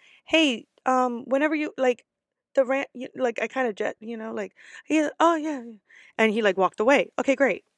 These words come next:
Um, you think by the third time I would get my fucking ranch?" I didn't. So when he swung by the table again, I was like, "Yo," like,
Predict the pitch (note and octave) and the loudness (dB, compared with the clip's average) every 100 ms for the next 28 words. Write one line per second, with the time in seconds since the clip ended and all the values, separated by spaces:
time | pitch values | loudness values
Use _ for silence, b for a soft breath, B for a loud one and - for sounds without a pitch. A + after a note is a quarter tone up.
0 | - B3+ B3+ B3+ B3+ C4 D4+ C#4+ A#3+ G#3+ | 2 8 10 8 6 2 4 6 6 6
1 | A#3+ G#4 - G3+ F3+ F3+ F3+ E3+ - G3 | 6 6 4 2 2 0 -4 0 4 4
2 | F#3 E3 E3 F#3 - C4+ C4+ E3 E3 G#3 | 2 -2 0 -2 0 -2 -2 -4 -2 -4
3 | - b b b b - C4+ C4+ - C#4 | -4 b b b b 0 2 2 -2 0
4 | C#4+ C#4 C4 C4+ B3 B3 A3+ B3 A#3 B3 | 2 2 2 2 2 2 2 2 2 0
5 | A#3 G#3 G#3 C4+ D4 C#4+ A3+ F#3 F#3 F3 | -2 -6 -2 4 6 6 6 2 0 -2
6 | E3+ | -2